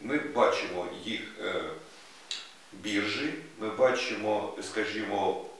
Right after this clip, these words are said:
порт Тампо, Сполучені Штати Америки, тут ніхто не приховає.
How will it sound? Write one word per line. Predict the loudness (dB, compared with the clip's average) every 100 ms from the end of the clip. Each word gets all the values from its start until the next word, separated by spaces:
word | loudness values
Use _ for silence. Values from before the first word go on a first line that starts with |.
| -2
порт | 4 4 4 -4 -8 4
Тампо, | 8 8 8 0 0 0 -2 -8
Сполучені | -8 -2 -2 0 -2 -2
Штати | 2 2 4
Америки, | 2 2 0 -2 -4 -6
тут | -8 -6
ніхто | -6 -4 -4
не | -2
приховає. | -4 -2 0 4 4 4